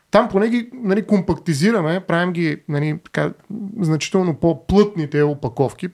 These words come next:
защото по-голямата част от отпадъци в тези бунища, говорим за битовите отпадъци, точно това, пресирани опаковки, нали, на бутилки за вода, на, бе, на каквото се сетиш.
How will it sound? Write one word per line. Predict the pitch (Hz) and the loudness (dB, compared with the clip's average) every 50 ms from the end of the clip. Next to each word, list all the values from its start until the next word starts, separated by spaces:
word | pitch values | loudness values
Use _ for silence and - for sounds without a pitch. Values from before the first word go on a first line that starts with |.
| _ - | _ -8
защото | 156 139 165 - | -8 -8 -8 -4
по-голямата | _ - 240 214 220 208 190 185 175 175 | _ 0 2 4 4 4 4 2 0 -4
част | 139 - 175 160 143 | -4 -4 -2 -2 -2
от | 160 143 147 | -2 -4 -4
отпадъци | 143 117 - 147 143 139 135 - 160 | -2 0 0 0 0 0 -2 -4 -4
в | 143 131 | -4 -4
тези | 120 - 143 143 | -2 -2 -2 -2
бунища, | 123 123 139 143 143 - - 143 | -2 0 0 0 0 -2 -4 -4
говорим | 131 139 143 143 139 131 | -2 -2 -2 -2 -2 -4
за | 127 120 | -4 -4
битовите | 117 139 - 147 135 - 131 | -6 -4 -4 -4 -4 -2 -4
отпадъци, | 127 117 - 156 185 214 - - - | -4 -2 -2 -2 -2 -2 -4 -6 -4
точно | - 247 233 - 233 208 | -2 -2 -2 -2 -2 -2
това, | - 214 - - - - - - - | -2 -4 -4 -6 -10 -18 -18 -10 -4
пресирани | - 175 165 - - 226 220 190 175 185 214 220 208 - - _ - | -2 -2 -2 2 4 4 6 6 4 2 0 -4 -6 -10 -18 _ -6
опаковки, | 320 180 - 202 196 202 226 196 - - - - - | -2 0 0 2 4 4 4 4 2 0 -12 -12 -8
нали, | 180 160 165 185 190 175 165 185 185 | -4 -2 0 0 -2 -2 -4 -8 -8
на | 185 175 156 151 147 143 147 160 175 175 - - - - - - | -6 -4 -2 -2 -2 -2 -4 -6 -10 -12 -14 -18 -20 -12 -6 -2
бутилки | 135 139 143 - 208 214 226 220 226 | -2 -2 0 2 2 2 2 2 -2
за | 208 214 220 | -4 -2 -2
вода, | 202 214 180 196 196 190 190 190 | -2 0 4 4 6 6 6 4
на, | 185 160 151 147 147 143 - - - - | 2 0 0 0 -2 -2 -6 -6 -4 -2
бе, | 247 | 0
на | 277 294 | 0 0
каквото | 294 - - - - | 2 4 4 4 4
се | 254 208 | 2 0
сетиш. | - 196 170 139 135 117 | 2 2 2 2 -2 -8